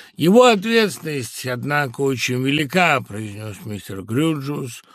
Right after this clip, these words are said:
устремляя глаза на огонь. Эдвин наклонил голову в знак согласия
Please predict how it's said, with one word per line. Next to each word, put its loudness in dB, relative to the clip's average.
устремляя -4
глаза -6
на -4
огонь. -12
Эдвин 2
наклонил 0
голову 0
в -2
знак -4
согласия -6